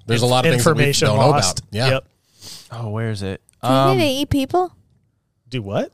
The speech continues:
Speaker 3: Huh?
Speaker 1: I don't.
Speaker 4: They
Speaker 1: That's the
Speaker 4: think
Speaker 1: thing. I don't know if they eat 'em or it's like if, like, it's like a,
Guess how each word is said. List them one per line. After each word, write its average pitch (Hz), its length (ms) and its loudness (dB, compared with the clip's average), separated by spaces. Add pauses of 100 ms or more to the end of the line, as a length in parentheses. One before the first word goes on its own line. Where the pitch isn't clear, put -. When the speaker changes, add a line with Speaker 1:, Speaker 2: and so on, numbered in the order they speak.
Speaker 3:
Huh? 135 160 -4 (880)
Speaker 1:
I 147 160 2
don't. 185 180 2
Speaker 4:
They 120 120 2
Speaker 1:
That's 139 220 2
the 135 40 -2
Speaker 4:
think 156 180 2
Speaker 1:
thing. - 20 -2
I 113 100 0
don't 147 140 4
know 151 120 4
if 135 80 0
they 104 120 -2
eat 123 280 0
'em 196 140 2
or 131 140 6
it's 117 120 0
like 113 120 2
if, - 220 -4
like, 110 180 0
it's 117 140 0
like 117 160 2
a, 107 360 2